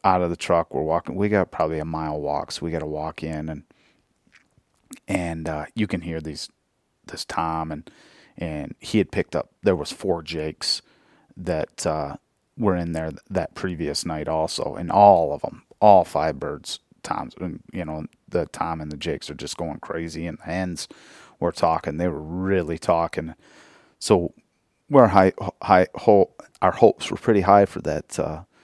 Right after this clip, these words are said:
for that morning hunt, and, uh, we made an adjustment to the decoy.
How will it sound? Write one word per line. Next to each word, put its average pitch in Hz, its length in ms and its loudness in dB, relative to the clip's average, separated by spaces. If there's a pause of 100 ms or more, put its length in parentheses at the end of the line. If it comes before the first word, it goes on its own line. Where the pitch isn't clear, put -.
(280)
for 101 160 -2
that 87 180 0
morning 85 300 -4
hunt, 92 300 0 (420)
and, 87 340 -4
uh, 82 300 -6 (200)
we 104 120 0
made 95 240 2
an 95 80 2
adjustment 95 520 0
to 104 100 2
the 98 100 0
decoy. 87 580 -2